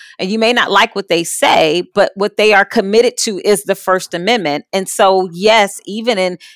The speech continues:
instances like these, they will file a brief or they will file additional information for the, asking the court to consider it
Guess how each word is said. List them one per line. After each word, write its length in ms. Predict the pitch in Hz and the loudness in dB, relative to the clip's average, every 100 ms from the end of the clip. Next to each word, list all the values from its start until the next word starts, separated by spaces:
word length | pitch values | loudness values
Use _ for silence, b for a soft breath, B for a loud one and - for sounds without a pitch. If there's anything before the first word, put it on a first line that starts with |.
| B | B
instances 760 | 220 240 - 196 - 185 170 180 | -2 -2 -2 -8 -6 -4 -4 0
like 220 | 165 170 | 0 -2
these, 400 | 247 269 185 180 - b _ | -6 -6 -6 -10 -16 b _
they 220 | 208 240 | 2 2
will 180 | 226 220 | 2 -2
file 680 | - - 180 190 185 180 180 - | -2 0 2 4 2 0 -2 0
a 200 | 180 170 143 _ | 0 -2 -12 _
brief 600 | 151 135 220 294 185 202 - | -18 -8 -4 -4 -6 -10 -4
or 200 | 180 180 | 0 2
they 140 | 180 | 2
will 160 | 185 202 | 0 -2
file 600 | - 185 185 175 180 175 | 0 2 4 4 2 0
additional 580 | 185 147 208 220 226 196 | -4 0 2 2 0 -2
information 680 | 185 180 185 185 185 190 175 | -2 -2 -2 2 0 0 -6
for 160 | - 175 | -2 -2
the, 140 | 165 - B B | -2 -6 B B
asking 400 | - 208 - 202 | 2 2 -2 -6
the 80 | 180 | -6
court 320 | - 208 160 | -2 -4 -4
to 120 | - | -10
consider 600 | - - - - 320 262 160 | -14 -12 -10 -8 -2 2 2
it 200 | 156 | 0